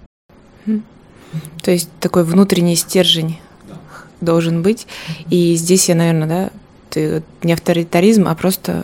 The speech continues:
Speaker 1: человеческое отношение, уважение. И это все на уважении
Speaker 2: Так уважение
Speaker 1: можно.
Speaker 2: сразу-то не придет.
Speaker 1: Э, сначала, наверное, у педагога к детям должно быть уважение,
Speaker 2: Конечно.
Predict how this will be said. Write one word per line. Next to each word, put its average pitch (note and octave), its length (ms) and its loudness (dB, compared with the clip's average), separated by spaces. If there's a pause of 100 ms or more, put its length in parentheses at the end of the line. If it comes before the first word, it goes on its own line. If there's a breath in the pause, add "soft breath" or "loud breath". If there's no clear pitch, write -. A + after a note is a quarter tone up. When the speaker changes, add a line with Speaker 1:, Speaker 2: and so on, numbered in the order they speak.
(160)
Speaker 1:
человеческое A3 480 0
отношение, G3+ 480 4
уважение. F3+ 540 2 (1400 loud breath)
И - 240 -4
это F3 220 -6
все F3+ 440 -8 (580)
на F3 240 4
уважении F3 800 4 (280)
Speaker 2:
Так A2 140 -4
уважение A#2 280 0
Speaker 1:
можно. F3 200 2
Speaker 2:
сразу-то A#2 320 -6
не G2 100 -6
придет. G#2+ 380 -6 (1300 loud breath)
Speaker 1:
Э, G#3+ 340 6
сначала, A3 340 4
наверное, G3+ 360 4
у - 120 -4
педагога F#3 460 2
к D#3+ 80 -4
детям E3 320 0
должно D#3 300 -2
быть D#3 180 -8
уважение, E3+ 540 2
Speaker 2:
Конечно. E3 300 -4